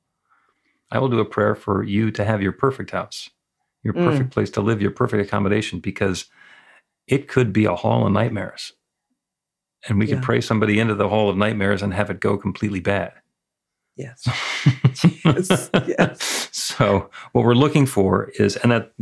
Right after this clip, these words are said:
Speaker 1: that gets it, you know, to the impact. What's the experience that we wanna have? What's, what, what's the result of all that that we wanna have happen?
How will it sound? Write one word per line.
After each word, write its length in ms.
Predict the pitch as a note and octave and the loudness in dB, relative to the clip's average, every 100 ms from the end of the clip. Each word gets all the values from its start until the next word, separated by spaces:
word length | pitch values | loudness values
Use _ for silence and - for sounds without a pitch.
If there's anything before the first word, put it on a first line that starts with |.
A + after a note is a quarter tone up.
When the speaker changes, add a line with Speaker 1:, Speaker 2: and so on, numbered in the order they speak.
| - | -4
Speaker 1:
that 180 | - G#2 | -2 0
gets 200 | A2 G#2+ | 0 -2
it, 120 | F#2+ - _ | -6 -8 _
you 100 | - | -4
know, 80 | F#2+ | -4
to 120 | F2+ | -2
the 160 | F#2+ G#2 | 0 0
impact. 420 | C3 - F2 - - _ | 0 -2 -6 -8 -20 _
What's 180 | - B2+ | -4 -2
the 80 | A#2+ | -2
experience 500 | G#2+ - A#2 A#2+ A2 | -4 -2 0 0 0
that 60 | |
we 60 | F#2 | -4
wanna 160 | F#2 F2+ | -4 -4
have? 160 | F2+ | -6
What's, 280 | - - - - | -8 -10 -12 -6
what, 240 | G2+ G#2+ | -4 -4
what's 240 | G2 G#2 - | -4 -6 -2
the 100 | G2+ | -2
result 420 | G2 F#2+ G#2 A#2 | 0 0 -2 -2
of 140 | F2+ | -4
all 140 | F2+ F2+ | -6 -6
that 220 | F2+ - A2 | -8 -10 -6
that 220 | G2+ F#2 | -6 -6
we 80 | G2 | -8
wanna 220 | F#2+ F2+ | -6 -6
have 200 | F2+ F2+ | -6 -8
happen? 360 | - F#2 - | -6 -8 -8